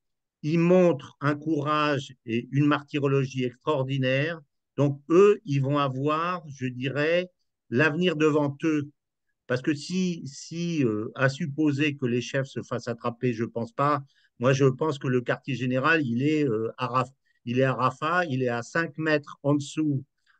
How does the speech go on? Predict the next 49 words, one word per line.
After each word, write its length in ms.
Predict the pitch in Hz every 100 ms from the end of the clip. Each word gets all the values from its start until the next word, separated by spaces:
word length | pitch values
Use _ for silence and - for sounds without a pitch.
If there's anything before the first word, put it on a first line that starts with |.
| _
il 180 | - 127
est 60 | 139
à 240 | - 127
cinquante 480 | 135 160 143 151 147
mètres 160 | 151 127
de 80 |
profondeur, 540 | 123 - 127 131 156 180
mais 100 | 139
il 80 | 135
est 40 |
à 80 | 135
cinq 280 | 151 156 165
mètres 160 | 156
de 60 | 143
la 100 | 139
frontière. 560 | - 139 139 147 120 92 _ _ _ _
Donc, 260 | 117 131 135
il 200 | 143 143
file 400 | 139 180 185 156 - -
en 160 | 131
Égypte 340 | 143 139 180 -
quand 140 | 139
ils 160 | 135 139
veulent. 260 | 151 143 131
Enfin, 180 | - 120 _ _ _
faut 100 | 135
être 180 | 135 151
idiot 400 | 143 131 175 196
pour 160 | 151
aller 140 | 135 135
mettre 240 | 156 151
le 60 | 139
quartier 320 | 151 139 135
général 400 | 123 127 151 156
dans 160 | 131 123
le 60 |
nord, 480 | 135 156 175 165 - _ _ -
alors 200 | 120 127
que 80 |
vous 120 | 123 123
savez 340 | 135 127 165
que 120 | -
les 260 | 120 120 117
Israéliens 420 | 113 120 123 156
vont 120 | 143
essayer 200 | 113 -
de 60 | 117
vous 160 | 110
attraper. 480 | 110 - 123 139 127